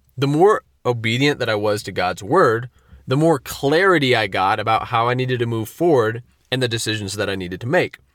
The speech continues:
And, um, you know, I believe that that was the foundation for what would happen next. So one day, I'm looking for a video that explains the value of putting more of your money into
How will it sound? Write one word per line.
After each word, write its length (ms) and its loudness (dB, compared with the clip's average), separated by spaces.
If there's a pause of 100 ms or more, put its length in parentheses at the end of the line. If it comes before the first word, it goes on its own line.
(380)
And, 200 0
um, 500 -2 (220)
you 80 0
know, 60 4
I 100 4
believe 400 0
that 140 -2
that 180 2
was 160 -6
the 100 -4
foundation 1040 -2 (180)
for 120 -4
what 180 0
would 120 -4
happen 340 -6
next. 440 -8 (1300)
So 160 2
one 260 4
day, 360 4 (180)
I'm 260 0
looking 280 -2
for 260 2
a 220 4
video 540 0 (120)
that 140 0
explains 480 -2
the 80 -2
value 400 4
of 140 -6
putting 240 0
more 180 2
of 80 -2
your 240 2
money 300 -2
into 260 -4